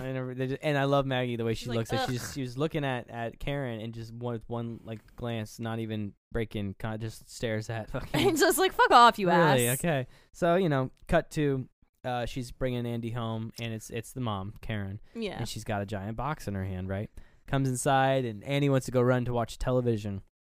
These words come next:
Speaker 1: And she's like, "Well, hold on." He,
Speaker 2: I
Speaker 1: he's,
Speaker 2: love this. This
Speaker 1: she's,
Speaker 2: is
Speaker 1: "What are
Speaker 2: so
Speaker 1: you
Speaker 2: cute.
Speaker 1: doing?" He goes, "I'm just gonna go watch Good Guys."
Speaker 2: Yeah.
Speaker 1: And she's like, "Well, you know, I got something better."
Speaker 2: Mm-hmm.
Speaker 1: And he's really curious, like, "Oh,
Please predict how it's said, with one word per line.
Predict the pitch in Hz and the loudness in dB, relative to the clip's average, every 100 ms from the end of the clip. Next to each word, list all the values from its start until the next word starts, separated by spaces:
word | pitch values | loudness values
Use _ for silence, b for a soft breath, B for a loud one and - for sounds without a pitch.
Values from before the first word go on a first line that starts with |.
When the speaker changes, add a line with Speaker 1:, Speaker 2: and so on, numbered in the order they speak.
| _ _ _ _ _ - | _ _ _ _ _ -10
Speaker 1:
And | 104 95 92 | -6 -6 -6
she's | 117 107 | -8 -6
like, | 104 | -6
"Well, | 107 123 | -4 0
hold | 202 | 2
on." | 208 170 185 | 2 2 2
He, | 151 139 - | 0 -2 0
Speaker 2:
I | 196 | 0
Speaker 1:
he's, | 180 | 0
Speaker 2:
love | 170 170 214 | 0 -8 -10
this. | 160 180 | -10 -10
This | 185 | -4
Speaker 1:
she's, | |
Speaker 2:
is | 170 | 4
Speaker 1:
"What | |
are | 170 | 4
Speaker 2:
so | |
Speaker 1:
you | 180 | 4
Speaker 2:
cute. | 165 | 6
Speaker 1:
doing?" | 180 247 147 | 8 8 6
He | |
goes, | 143 160 | 4 4
"I'm | 226 | 2
just | 208 | 0
gonna | 247 233 | -2 0
go | 226 | 2
watch | 226 226 | 2 0
Good | - 247 247 | -2 -2 0
Guys." | 220 170 110 - - | -2 -2 -6 -12 -16
Speaker 2:
Yeah. | 220 196 - - - - | -12 -10 -12 -16 -18 -14
Speaker 1:
And | 143 | -10
she's | 151 147 | -6 -4
like, | 135 | 0
"Well, | 143 127 139 185 _ _ | 2 2 0 -4 _ _
you | 135 | -4
know, | 123 | -2
I | 120 | -2
got | 127 | -6
something | - 127 113 117 | -6 -6 -4 -6
better." | 113 160 165 - _ _ - | -2 -4 -4 -10 _ _ -14
Speaker 2:
Mm-hmm. | 185 185 185 _ _ _ 117 | -12 -12 -14 _ _ _ -6
Speaker 1:
And | 120 | -4
he's | 107 | -4
really | 104 120 | -2 -2
curious, | 107 113 98 | -2 -8 -8
like, | 87 | -12
"Oh, | 73 98 135 | -12 -12 -12